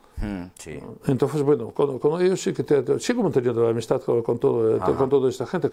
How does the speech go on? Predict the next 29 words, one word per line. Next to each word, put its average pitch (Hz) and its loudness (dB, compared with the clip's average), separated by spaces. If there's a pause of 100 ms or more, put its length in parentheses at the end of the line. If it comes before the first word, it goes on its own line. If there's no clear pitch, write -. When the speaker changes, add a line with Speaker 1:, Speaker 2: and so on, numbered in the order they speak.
(280)
Speaker 2:
Nosotros 175 0
teníamos 185 -2
una 175 0
asociación 165 -2
de 156 2
veteranos 147 0
de 139 2
Real 147 2
Madrid 165 2 (480)
y 131 2
la, 120 0
la 120 0
ayuda 143 4
que 135 -2
nos 123 -4
da 143 2
el 139 -2
club 151 0
y 120 2
cómo 131 0
funcionamos 147 -2 (360)
es, - 0
vamos, 123 -2
es 110 -4
las 113 -4
posibilidades 131 0
que 135 -4
nos 123 -2
da 156 0